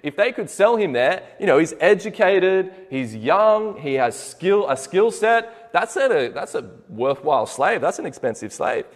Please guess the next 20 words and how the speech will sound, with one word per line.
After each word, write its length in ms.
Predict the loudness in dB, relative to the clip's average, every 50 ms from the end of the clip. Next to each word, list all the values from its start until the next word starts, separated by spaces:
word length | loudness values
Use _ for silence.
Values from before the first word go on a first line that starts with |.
| -20 _ _ _ _
So 140 | -4 0 4
they 140 | 4 4 6
buy 260 | 6 4 6 6 6
him 120 | 4 4
for 100 | 2 -4
twenty 360 | -6 -6 -4 -4 -2 -2 -2
shekels 400 | -4 -2 -4 -4 -4 -4 -6 -6
of 120 | -6 -8 -8
silver. 420 | -4 -4 -2 -2 -2 -4 -6 -6 -8 -18 -20 -20 _ _ _ _ _ _ _ _ -6
A 100 | -4 -4
yearly 400 | -2 -2 0 0 0 0 -2 -2
wage 320 | 0 4 4 4 2 2
for 120 | -2 0
a 60 | -2 0
shepherd 600 | 0 -2 -2 -2 0 -2 -2 -2 -2 -4 -8 -6
was 280 | 0 0 0 0 0 -6 -4 0
eight 240 | 2 2 2 0 -4
shekels 440 | -8 -6 -6 -4 -4 -4 -6 -6 -8
of 120 | -12 -14
silver. 340 | -12 -10 -10 -10 -10 -12 -16